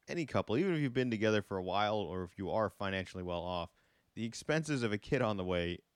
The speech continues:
regardless of your situation, is a lot. I don't want anything to do with a possibility of this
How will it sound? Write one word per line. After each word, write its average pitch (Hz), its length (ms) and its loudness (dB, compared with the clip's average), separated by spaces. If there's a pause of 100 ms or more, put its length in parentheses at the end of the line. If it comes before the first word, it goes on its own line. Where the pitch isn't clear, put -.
(260)
regardless 120 800 2
of 113 60 -6
your 110 60 -4
situation, 107 720 -2
is 95 140 -8
a 101 40 -4
lot. 131 360 -2 (1000)
I 135 120 0
don't 185 180 6
want 143 180 4
anything 131 440 4
to 117 60 2
do 113 220 2
with 101 240 2 (640)
a - 60 -8
possibility 117 680 4
of 95 160 0
this 107 200 4